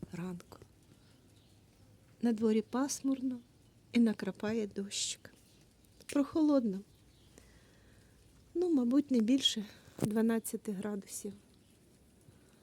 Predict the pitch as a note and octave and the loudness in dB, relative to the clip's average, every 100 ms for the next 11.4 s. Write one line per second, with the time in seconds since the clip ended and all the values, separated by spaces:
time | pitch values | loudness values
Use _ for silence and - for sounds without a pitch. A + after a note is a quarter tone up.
0 | - _ _ _ - _ _ _ _ _ | -20 _ _ _ -20 _ _ _ _ _
1 | _ - A#3+ B3+ D#4 D4 - B3 G#3 A#3 | _ -6 -4 -2 -2 -4 -2 -4 -2 -2
2 | A#3 A3+ A3+ - A3+ - A#3 A#3+ A#3 G#3 | -2 -6 -10 -10 -8 -6 -6 -4 -6 -6
3 | A3 D#4 D#4 C4+ C#4 - - - _ _ | -6 -6 -6 -6 -8 -12 -16 -20 _ _
4 | - _ _ - - - - - - _ | -20 _ _ -20 -20 -20 -20 -20 -20 _
5 | - - A3+ A#3+ D#4 - A#3+ G#3+ A#3+ C4+ | -20 -6 -6 -4 -8 -8 -10 -6 -4 -4
6 | - D4 - D4 - C4+ B3+ - B3+ B3+ | -4 -8 -8 -10 -6 -4 -4 -4 -6 -2
7 | C4+ C#4+ - C4 G#3+ A3 G#3+ G3+ - - | -4 -4 -6 -6 -4 -4 -4 -6 -10 -6
8 | G#3+ G#3+ - - D4+ - _ _ _ _ | -6 -6 -8 -10 -12 -12 _ _ _ _
9 | - A#3 - A#3 G#3+ G3+ G3+ F#3+ C4+ C#4 | -10 -6 -4 -4 -4 -4 -4 -4 -4 -4
10 | B3+ - F#3 G3 - F#3+ G3 - F3 E3+ | -6 -8 -10 -10 -8 -6 -6 -6 -10 -10
11 | - - - | -12 -12 -12